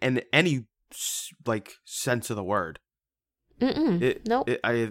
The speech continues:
Speaker 1: I mean, it was a.
Speaker 2: It
Speaker 1: it
Speaker 2: was,
Speaker 1: was
Speaker 2: like,
Speaker 1: well
Speaker 2: one
Speaker 1: made.
Speaker 2: bar underneath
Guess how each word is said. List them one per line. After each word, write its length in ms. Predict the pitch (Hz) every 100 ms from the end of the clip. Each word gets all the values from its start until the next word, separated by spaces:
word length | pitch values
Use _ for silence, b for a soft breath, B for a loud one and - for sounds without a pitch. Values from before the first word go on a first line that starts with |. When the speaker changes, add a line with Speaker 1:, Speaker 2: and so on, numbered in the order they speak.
| -
Speaker 1:
I 60 |
mean, 180 | 117 113
it 60 | 113
was 140 | 110
a. 40 | 110
Speaker 2:
It 80 | 101 _ _ _ _ - - - -
Speaker 1:
it 80 | 247
Speaker 2:
was, 120 | 269
Speaker 1:
was 60 |
Speaker 2:
like, 140 | 320 294
Speaker 1:
well 80 | 214
Speaker 2:
one 520 | 196 185 208 220 240
Speaker 1:
made. 200 | 233 185
Speaker 2:
bar 340 | 196 190 196
underneath 840 | - 190 190 196 190 180 190 214